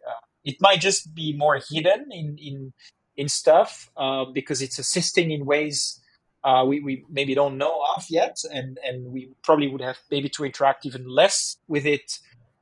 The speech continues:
um, through our screens. Who knows? But, uh, it's, it's just gonna keep on,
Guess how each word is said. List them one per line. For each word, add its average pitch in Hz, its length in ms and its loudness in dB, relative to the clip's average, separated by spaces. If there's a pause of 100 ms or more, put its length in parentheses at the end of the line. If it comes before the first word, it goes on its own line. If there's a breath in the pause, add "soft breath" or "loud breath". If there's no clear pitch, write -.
(120)
um, 127 960 0
through 139 180 4
our 127 140 8
screens. 139 720 0
Who 139 80 -6
knows? 117 500 -2
But, 139 240 0
uh, 123 400 2
it's, - 360 -6
it's - 440 -12 (300)
just - 380 -8
gonna 151 180 2
keep 160 260 -4
on, 135 260 0